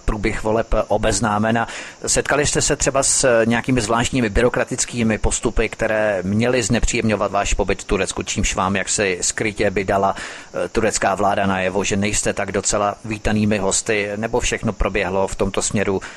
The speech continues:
eh, hladce, řekněme, bez nějakých, eh, administrativních úkonů, které by nasvědčovaly tomu, že váš pobyt není tak příliš, eh,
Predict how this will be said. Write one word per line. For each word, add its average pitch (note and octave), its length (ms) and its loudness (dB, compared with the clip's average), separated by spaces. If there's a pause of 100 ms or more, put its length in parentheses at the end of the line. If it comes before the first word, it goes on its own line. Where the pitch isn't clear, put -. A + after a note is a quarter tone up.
(120)
eh, - 40 -8 (220)
hladce, G#2 720 -2
řekněme, G2 320 -6
bez F#2 180 -2
nějakých, G#2 420 -6
eh, - 100 -8 (220)
administrativních A2 840 -2
úkonů, G#2+ 260 -2
které G2+ 240 -2
by G2+ 80 -4
nasvědčovaly G2+ 540 -4
tomu, F#2 220 -4
že F#2 180 -4 (160)
váš F2+ 180 -2
pobyt G2+ 280 -2
není F#2+ 260 -4
tak - 140 -6
příliš, F#2+ 460 -4
eh, G2 60 0